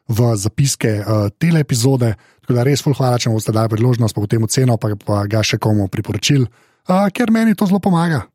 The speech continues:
in veliko pomeni. Eh, to je to.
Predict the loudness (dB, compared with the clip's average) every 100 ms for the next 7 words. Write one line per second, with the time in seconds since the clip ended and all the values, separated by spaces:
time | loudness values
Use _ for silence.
0 | -4 0 2 2 0 2 2 0 -4 _
1 | _ _ _ _ -2 2 2 2 0 0
2 | 0 0 -4